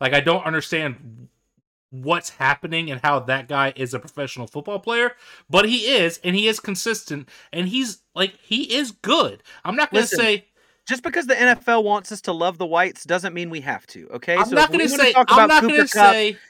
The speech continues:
Speaker 2: and Hunter Renfrow as a little bit less than, that it, we probably had it
Speaker 1: Listen,
Speaker 2: coming.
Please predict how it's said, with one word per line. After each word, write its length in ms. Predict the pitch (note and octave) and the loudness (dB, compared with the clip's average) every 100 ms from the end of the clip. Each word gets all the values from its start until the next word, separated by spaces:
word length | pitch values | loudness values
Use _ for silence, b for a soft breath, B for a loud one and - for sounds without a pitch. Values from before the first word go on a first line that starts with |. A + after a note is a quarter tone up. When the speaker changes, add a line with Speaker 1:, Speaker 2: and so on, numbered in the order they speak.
| _ | _
Speaker 2:
and 120 | F3+ | 0
Hunter 240 | F3 G#3 G3 | 2 2 4
Renfrow 580 | F#3+ F#3+ - F#3 F3+ E3+ | 4 2 2 2 4 2
as 100 | E3+ | -2
a 60 | |
little 240 | G#3 D4+ F4 | -4 0 0
bit 200 | D#4 B3+ | 0 4
less 260 | B3+ B3 | 4 4
than, 480 | G#3 F3 D#3 D3+ D#3 _ _ _ _ | -2 0 0 -2 -8 _ _ _ _
that 200 | F3 A3+ | -2 0
it, 100 | A#3 - | -2 -4
we 120 | B3 | -2
probably 280 | C4+ C4 G#3+ | 2 4 4
had 80 | F#3+ | 2
it 20 | |
Speaker 1:
Listen, 140 | D#3+ | 0
Speaker 2:
coming. 180 | A#2+ - | -6 -10